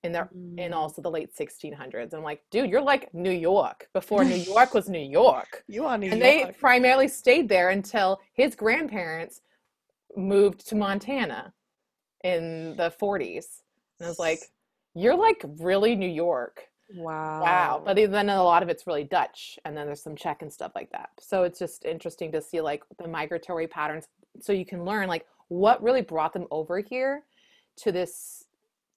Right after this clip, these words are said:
Speaker 1: And so you really understand, like, the history and hold space for the history of, like, why did we migrate? Like, what was the pain points there?
Speaker 2: Hmm.
Speaker 1: Uh, for my side of the family, a lot of it's religious persecution.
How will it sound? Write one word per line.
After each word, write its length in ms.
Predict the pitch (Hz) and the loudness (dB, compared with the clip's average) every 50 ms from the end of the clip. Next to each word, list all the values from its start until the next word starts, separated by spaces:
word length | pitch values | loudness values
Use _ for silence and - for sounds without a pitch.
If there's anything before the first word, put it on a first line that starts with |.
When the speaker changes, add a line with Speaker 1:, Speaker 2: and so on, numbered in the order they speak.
| _ - | _ -4
Speaker 1:
And 180 | 214 208 196 196 | -2 -2 -2 -2
so 120 | - 226 | -2 -2
you 120 | 214 196 | 0 0
really 180 | 185 202 208 208 | 0 0 0 0
understand, 360 | 185 185 190 180 - 196 185 175 | 0 -2 -6 -6 -6 -6 -6 -4
like, 180 | 170 160 - - | -6 -8 -10 -10
the 120 | 196 180 170 | -10 -8 -8
history 480 | 165 - 175 170 - - 185 165 160 | -6 -6 -8 -8 -8 -8 -6 -6 -6
and 80 | 160 160 | -6 -6
hold 160 | 175 165 165 - | -8 -10 -10 -10
space 280 | - - 151 156 156 | -6 -4 -4 -4 -4
for 80 | - 170 | -6 -8
the 60 | 156 | -8
history 320 | 151 - 156 - - - 147 | -8 -8 -10 -10 -8 -8 -8
of, 100 | 151 139 | -6 -6
like, 220 | 135 139 143 - - | -6 -8 -8 -10 -12
why 420 | 165 151 147 156 147 143 143 156 | -14 -10 -6 -4 -2 0 0 -2
did 180 | 156 165 151 151 - | -2 -4 -6 -8 -8
we 80 | 156 151 | -10 -10
migrate? 520 | 147 131 139 151 143 160 151 156 - - | -10 -12 -12 -12 -12 -10 -10 -10 -10 -10
Like, 160 | - 143 - | -10 -10 -8
what 160 | 160 156 135 - | -6 -8 -6 -6
was 160 | 160 147 - | -8 -10 -10
the 80 | - | -12
pain 300 | - - - 143 151 151 | -14 -12 -12 -14 -14 -14
points 360 | - - 98 90 - 147 - - | -14 -14 -16 -16 -16 -18 -18 -16
there? 320 | - 60 62 - - 190 _ _ _ _ _ _ _ - | -14 -14 -14 -14 -16 -20 _ _ _ _ _ _ _ -10
Speaker 2:
Hmm. 240 | 254 233 214 190 165 | -10 -8 -6 -6 -6
Speaker 1:
Uh, 120 | 143 139 147 - - | -6 -6 -8 -4 -2
for 180 | 190 175 165 | -2 -2 -2
my 320 | 165 160 165 175 180 202 220 | -2 -6 -4 -2 -2 -2 -2
side 200 | - 202 170 165 | 0 -2 -2 -2
of 60 | 156 | -4
the 80 | 165 | -6
family, 220 | - 165 156 151 151 | -8 -10 -10 -8 -8
a 40 | 147 | -6
lot 120 | 151 143 | -4 -4
of 60 | 139 160 | -4 -6
it's 200 | 143 - - - | -8 -10 -10 -10
religious 360 | 156 151 160 147 151 143 - | -8 -6 -6 -6 -6 -8 -10
persecution. 960 | - - 135 131 - - 123 120 - - 170 139 139 - - - - - - | -12 -14 -12 -12 -12 -14 -16 -14 -12 -10 -10 -10 -10 -12 -14 -16 -16 -18 -20